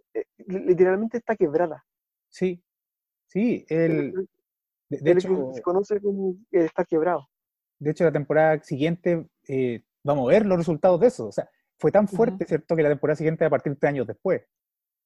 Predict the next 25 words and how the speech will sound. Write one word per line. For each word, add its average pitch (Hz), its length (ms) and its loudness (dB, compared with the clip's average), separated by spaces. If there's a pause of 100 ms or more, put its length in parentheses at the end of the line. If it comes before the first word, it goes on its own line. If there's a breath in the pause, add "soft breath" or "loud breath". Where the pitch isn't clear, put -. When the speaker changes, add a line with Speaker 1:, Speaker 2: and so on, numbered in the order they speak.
(120)
Speaker 2:
<laughs> 156 340 -8
Speaker 1:
Ujú. 185 160 -6 (120)
Speaker 2:
Hay 131 140 0
pequeños 135 320 0
spoilers 156 340 0
de 147 60 -2
lo 143 100 0
que 147 40 0
vamos 147 120 -2
a - 20 -6
hablar. 147 240 -2 (540)
Así 147 200 -4
que, 151 120 2
bueno, 156 320 2 (1200)
eso 190 220 0
por 165 100 4
Roberto. 165 400 4
Speaker 1:
Y, 269 320 0 (640)
mira, 202 340 2
hoy 175 120 4
día 247 180 4
me 294 80 4
enteré, 233 420 4 (400)
cerrando 233 400 4
este, 247 240 -2